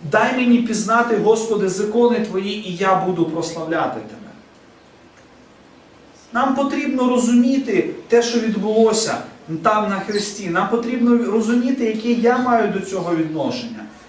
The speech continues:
Нам потрібно розуміти свою гріховність, Божу святість, замісну жертву Ісуса Христа. Саме оці, оці фундаментальні істини, це оці перші сходи. Ну, звичайно, перше, це те, що Бог існує.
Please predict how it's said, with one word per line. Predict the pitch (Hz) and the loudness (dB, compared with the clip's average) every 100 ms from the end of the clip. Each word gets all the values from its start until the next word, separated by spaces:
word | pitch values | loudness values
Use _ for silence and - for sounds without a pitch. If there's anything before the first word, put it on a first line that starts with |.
| - - - - - | -20 -20 -20 -20 0
Нам | 214 233 | 0 4
потрібно | 240 240 269 269 | 2 2 0 2
розуміти | 262 233 240 240 262 190 | 2 4 4 4 4 2
свою | 165 - 190 214 | 0 -2 -2 2
гріховність, | 247 240 - 247 226 208 208 - - 151 | 4 2 2 4 4 2 -4 -8 -14 -2
Божу | 196 240 262 | 2 4 2
святість, | - 233 220 214 214 - - - - - | -2 0 0 0 -4 -8 -10 -16 -20 -10
замісну | - 196 226 214 240 | -2 2 2 2 2
жертву | 262 247 247 247 240 | 2 2 0 2 0
Ісуса | 240 240 233 | 2 -2 -2
Христа. | - 233 233 - 180 175 - - - - - - - - - - - | 0 -2 -2 -2 -2 -2 -8 -18 -20 -20 -20 -18 -16 -16 -16 -16 -6
Саме | - - 240 262 | 0 2 2 2
оці, | 220 214 - 240 240 | 2 0 0 0 0
оці | 196 185 233 240 - - - | 0 0 0 -2 -2 -12 -8
фундаментальні | 226 208 214 214 220 226 233 | -4 0 0 0 2 2 2
істини, | 233 240 240 220 190 180 | 4 4 4 0 -4 -4
це | 190 | -2
оці | 190 240 | 0 -2
перші | - 233 233 - 247 | -2 -2 -2 0 -2
сходи. | - - 247 226 - - | -4 0 2 4 2 -2
Ну, | 254 220 | 0 2
звичайно, | 175 - - 165 151 | 0 2 2 2 2
перше, | 202 226 220 - | 2 2 2 -2
це | - | -4
те, | - 214 | -2 0
що | 214 | 0
Бог | 175 196 214 | 0 2 2
існує. | 214 - 165 123 | 0 -4 -6 -6